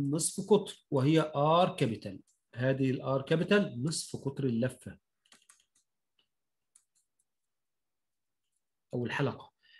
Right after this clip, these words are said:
فبالتالي هنا لحساب عدد الح-، اللفات هنا نقسم الطول السلك اللي كان طوله L على محيط اللفة two باي R، أو بدل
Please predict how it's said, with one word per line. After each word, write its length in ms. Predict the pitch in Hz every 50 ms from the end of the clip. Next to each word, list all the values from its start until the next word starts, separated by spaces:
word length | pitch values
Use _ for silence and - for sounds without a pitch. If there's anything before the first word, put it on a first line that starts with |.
| _ _
فبالتالي 520 | - 190 208 214 - - - 214 214 196 170
هنا 300 | 147 165 190 220 247 202
لحساب 540 | 151 156 - - 170 - 220 220 190 143 123
عدد 360 | 131 165 185 226 294 214 180
الح-، 300 | 170 151 117 - - 143
اللفات 1000 | 143 147 135 135 135 - - - 160 165 165 156 147 151 185 190 - - - _ _ _ _ _ _ _ -
هنا 460 | - 165 185 208 247 262 233 - - - _ _ -
نقسم 600 | 160 170 165 - - - 165 143 127 113 - - _ _ -
الطول 420 | 127 - - - - 139 151 196 214
السلك 640 | 208 208 - - - 185 226 262 - - - - - -
اللي 160 | 143 131 131
كان 240 | 131 - 165 170 165
طوله 420 | 165 180 180 160 156 180 208 208 190
L 80 | -
على 220 | 123 139 170 165 151
محيط 320 | 139 139 139 165 160 -
اللفة 540 | 147 135 139 147 143 - - 170 170 170 -
two 300 | - _ _ _ - 170
باي 440 | 165 147 - 143 135 131 113 104 98
R، 40 | - -
أو 420 | 170 202 254 294 294 254 - - - _ _ _ _ _ _ _ -
بدل 520 | 147 180 170 165 139 117 104 107 - -